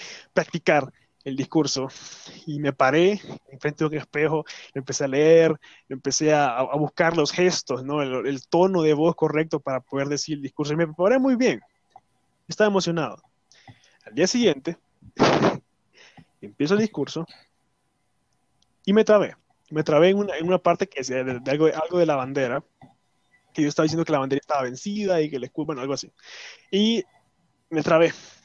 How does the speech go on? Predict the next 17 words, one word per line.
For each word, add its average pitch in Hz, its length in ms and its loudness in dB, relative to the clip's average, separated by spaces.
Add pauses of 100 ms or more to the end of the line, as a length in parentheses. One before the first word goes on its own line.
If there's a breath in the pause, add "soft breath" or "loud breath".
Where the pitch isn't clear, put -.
(120)
Yo 202 280 4
no 214 100 2
recuerdo, 208 320 0
me 196 60 0
imagino 202 240 2
que 226 80 -4
por 185 160 2
el 160 180 0
nerviosismo 151 560 -2
yo 165 100 -2
no 165 100 2
recuerdo 160 400 2
haber 151 140 2
dicho 151 180 -2
la 151 100 0
palabra 147 240 0
joder, 165 420 2